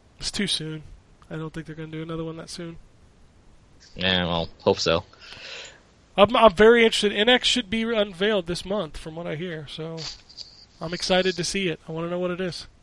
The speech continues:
Speaker 2: Yeah.
Speaker 1: I'm more excited for that than I am Pro or Scorpio, so suck it.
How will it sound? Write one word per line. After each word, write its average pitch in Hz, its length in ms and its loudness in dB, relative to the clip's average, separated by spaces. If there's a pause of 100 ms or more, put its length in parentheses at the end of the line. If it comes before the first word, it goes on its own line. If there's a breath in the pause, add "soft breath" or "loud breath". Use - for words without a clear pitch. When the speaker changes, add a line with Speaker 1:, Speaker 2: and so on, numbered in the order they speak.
(500)
Speaker 2:
Yeah. 101 180 2
Speaker 1:
I'm 196 100 8
more 214 240 8
excited 220 360 6
for 185 160 -2
that 175 220 4
than 175 100 -4
I 165 180 -4
am 165 220 -4
Pro 165 400 -2
or 160 220 -2
Scorpio, 156 600 -8
so 160 240 -10
suck - 400 -10
it. - 80 -16